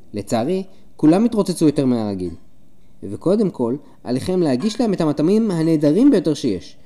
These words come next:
אחר כך כבר לא משנה מה יקבלו, כי הם יהיו שמחים בין כך ובין כך.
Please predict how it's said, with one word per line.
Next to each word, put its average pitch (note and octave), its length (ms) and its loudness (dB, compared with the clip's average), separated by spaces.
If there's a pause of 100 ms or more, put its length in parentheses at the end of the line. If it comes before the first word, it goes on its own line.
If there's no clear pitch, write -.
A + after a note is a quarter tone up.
(240)
אחר A3+ 300 -6
כך D4 220 0
כבר A#3+ 140 0
לא A#3 120 2
משנה G#3 320 2
מה F3+ 160 2
יקבלו, D3 500 2
כי D3 100 0
הם D3 120 4
יהיו F3+ 120 4
שמחים D3+ 340 0
בין B2 100 0
כך - 280 -6
ובין G2+ 120 -8
כך. - 260 -18